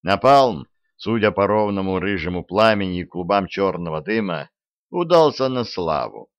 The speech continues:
В полукилометре от места боя за пригорком росла и ширилась сплошная стена огня. Раз Август выдался таким засушливым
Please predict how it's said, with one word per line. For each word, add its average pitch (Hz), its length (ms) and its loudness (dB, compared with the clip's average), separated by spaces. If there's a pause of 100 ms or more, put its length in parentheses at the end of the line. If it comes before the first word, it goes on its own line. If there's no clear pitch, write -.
(1080)
В - 120 -20
полукилометре 151 800 6
от 127 140 0
места 131 340 2
боя 120 280 6
за 107 140 0
пригорком 110 640 2
росла 110 500 0
и 110 120 0
ширилась 113 760 -4 (300)
сплошная 110 880 -2
стена 87 440 -4
огня. 65 460 -8 (920)
Раз 107 460 2
Август 98 520 0
выдался 92 460 -2
таким 92 340 -6
засушливым 90 840 -6